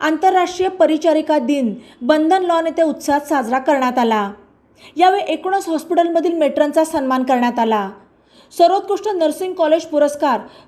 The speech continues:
पद्मश्री डॉक्टर विठ्ठलराव विखे पाटील फाउंडेशनच्या नर्सिंग कॉलेजला प्रदान करण्यात आला. या कार्यक्रमात परिचारिकांचा अभिनव फॅशन शो, फ्लोरेन्स नाइटिंगेल यांच्या जीवनावर सुंदर नाटिका सादर करण्यात आली.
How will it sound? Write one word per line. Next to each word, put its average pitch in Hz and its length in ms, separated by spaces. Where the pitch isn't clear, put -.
पद्मश्री 320 600
डॉक्टर 302 360
विठ्ठलराव 349 520
विखे 320 260
पाटील 339 340
फाउंडेशनच्या 311 640
नर्सिंग 285 400
कॉलेजला 262 500
प्रदान 294 320
करण्यात 247 340
आला. 220 340
या 370 160
कार्यक्रमात 359 540
परिचारिकांचा 339 840
अभिनव 311 340
फॅशन 302 480
शो, 233 440
फ्लोरेन्स 330 500
नाइटिंगेल 302 680
यांच्या 330 320
जीवनावर 302 640
सुंदर 339 360
नाटिका 302 420
सादर 277 300
करण्यात 254 380
आली. 226 380